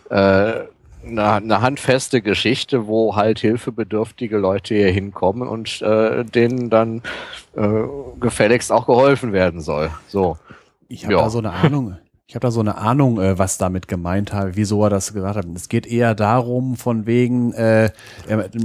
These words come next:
Speaker 2: realitätsfremd, so, das kam da, dass wir das aus, äh, aus dem warmen Salon heraus, äh, behaupten können, weil es uns ja nicht betrifft, so, äh, nach dem Motto:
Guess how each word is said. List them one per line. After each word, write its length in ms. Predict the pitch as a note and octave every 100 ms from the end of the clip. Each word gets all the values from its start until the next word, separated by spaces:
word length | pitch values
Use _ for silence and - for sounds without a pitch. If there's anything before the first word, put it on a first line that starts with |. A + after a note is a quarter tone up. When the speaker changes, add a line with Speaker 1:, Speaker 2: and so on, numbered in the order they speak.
| G2+ - - - -
Speaker 2:
realitätsfremd, 960 | A2 A#2 A#2 A2+ A#2+ B2+ - - A#2+
so, 100 | C3
das 260 | A2 A2 -
kam 240 | A#2+ A#2+
da, 100 | A#2
dass 200 | A2 G#2+
wir 100 | C3
das 300 | C3 B2+ -
aus, 300 | - B2+ -
äh, 20 |
aus 460 | - A#2+ A#2 A#2 A#2+
dem 160 | A#2 G#2+
warmen 320 | A#2 D#3 D#3
Salon 460 | B2+ A2+ B2 D#3 D#3+
heraus, 800 | D3 C3+ C3 C3+ C#3+ - -
äh, 280 | A#2 B2+ B2+
behaupten 440 | B2 A2+ B2+ - D3
können, 380 | - C3+ C#3 B2
weil 420 | B2 B2+ B2+ B2
es 160 | B2 -
uns 260 | C3+ C3+
ja 240 | C3 B2+ B2
nicht 240 | C3 -
betrifft, 520 | A#2+ - - B2+ -
so, 380 | A#2 A#2 A#2 A#2
äh, 240 | A#2 A#2+ G#2+
nach 240 | G#2+ A#2
dem 160 | B2 A#2
Motto: 260 | B2+ B2+